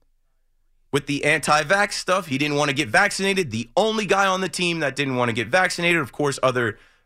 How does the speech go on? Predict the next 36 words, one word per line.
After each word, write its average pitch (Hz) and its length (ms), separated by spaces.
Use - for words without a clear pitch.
players 147 320
in 131 80
the 123 100
N 113 100
B 123 160
A 180 340
didn't 139 180
get 123 120
vaccinated, 127 560
but 127 180
they 135 160
weren't 139 200
in 127 180
New 131 80
York, 139 320
so - 160
the 120 120
laws, 135 580
you 135 120
know, 120 120
let 131 220
them 120 140
play, 190 300
whatever. 139 440
That 202 320
whole 175 240
saga 131 380
happened. 135 360
People 131 200
have 113 80
moved 127 240
ta-, 135 180
moved 131 240
past 135 280
it, 107 80
but 117 140